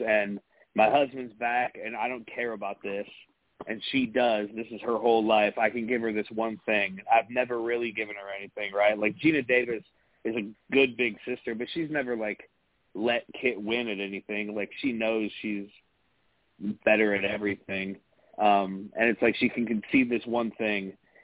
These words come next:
And I bet she probably regretted it for her teammates and things like that. But, um,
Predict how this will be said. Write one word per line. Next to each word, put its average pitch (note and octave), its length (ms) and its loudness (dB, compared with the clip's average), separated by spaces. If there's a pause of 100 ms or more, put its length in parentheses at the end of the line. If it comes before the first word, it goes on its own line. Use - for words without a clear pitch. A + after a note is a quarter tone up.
(180)
And C#3+ 120 6
I D3 100 6
bet E3 280 0
she F3 100 -4
probably D3+ 560 -2
regretted A#2+ 520 -6
it B2+ 200 -6 (220)
for A#2 120 -4
her A#2 120 -4
teammates A2+ 580 -2
and G#2 140 -10
things G#2+ 200 -4
like G2+ 200 -2
that. G2 340 2
But, G#2 260 0 (640)
um, F#2+ 340 4